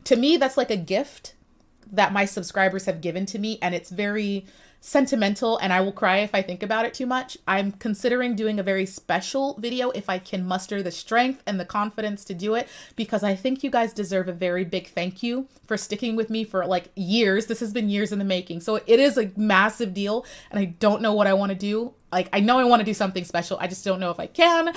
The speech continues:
but I'm gonna try. But it means a lot, and I did send the shipping information for the award, so when I do get it, I'll show it and do another really big thank you to everybody. But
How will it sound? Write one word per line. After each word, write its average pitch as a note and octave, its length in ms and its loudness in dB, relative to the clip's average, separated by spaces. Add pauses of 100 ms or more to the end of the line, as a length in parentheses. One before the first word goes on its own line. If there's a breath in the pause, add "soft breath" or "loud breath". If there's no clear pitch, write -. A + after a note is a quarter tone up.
(140 loud breath)
but B3 120 4
I'm A3 100 4
gonna G3 140 -4
try. F4 500 4 (240 loud breath)
But A#3+ 120 2
it G3+ 60 -2
means B3+ 220 2
a D4 60 6
lot, G3 340 0
and G3 80 -2
I F3+ 80 0
did A#3 480 2 (720)
send B3 320 2
the A3 60 4
shipping A3+ 420 0
information G#3+ 540 -2
for C4+ 220 4
the C4+ 120 0
award, F3+ 440 2
so G3+ 120 -2
when G3 140 0
I F3+ 80 2
do F#3+ 160 -4
get G#3 180 2
it, G#3+ 140 6
I'll - 140 0
show G3 320 2
it F#3+ 180 4 (220 loud breath)
and F#3+ 140 2
do G3 120 2
another F#3 300 2
really F#3 240 -2
big F3 200 -4
thank E3 280 -6
you F#3+ 80 0
to F3+ 100 4
everybody. F#3+ 460 0
But D#3 400 -6